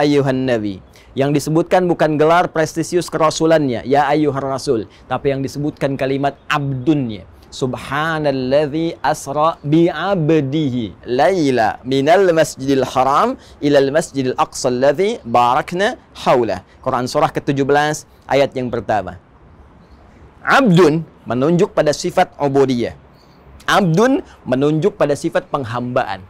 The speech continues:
Karena itu, jika Anda ingin mendapatkan rahmat Allah tadi yang tanpa batas, maka tingkatkan ibadah Anda kepada Allah Subhanahu wa taala. Bukankah Rasulullah sallallahu alaihi wasallam yang sudah jelas saja surganya masih menunaikan sholat malam,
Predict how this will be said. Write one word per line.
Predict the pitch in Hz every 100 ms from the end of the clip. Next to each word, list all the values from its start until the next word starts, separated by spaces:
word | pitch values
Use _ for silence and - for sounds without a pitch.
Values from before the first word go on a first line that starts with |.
| - - - -
Karena | 147 151
itu, | 170 214
jika | 180 185
Anda | 175 220 220
ingin | 190 170
mendapatkan | 165 208 214 170
rahmat | 151 226 269 240 - 190
Allah | 190 180
tadi | 214 214
yang | 196 170
tanpa | 160 151 143
batas, | 131 113 160 - -
maka | 160 185
tingkatkan | - 190 180 185 - 147
ibadah | 143 139 135 135 -
Anda | 156 131
kepada | 123 123 127
Allah | 127 127 107
Subhanahu | 117 120 113 113 107
wa |
taala. | 110 110 104 - - - - - - - - 127
Bukankah | 165 175 160
Rasulullah | 147 147 175 170 170
sallallahu | 151 156 160 147
alaihi | -
wasallam | 170 131 104
yang | - 147 151
sudah | - 175 160
jelas | 135 170 165 -
saja | 160 156
surganya | 170 165 196 156 135 127 - -
masih | 135 165 165
menunaikan | 147 147 160 160 135
sholat | 135 131 123
malam, | 131 131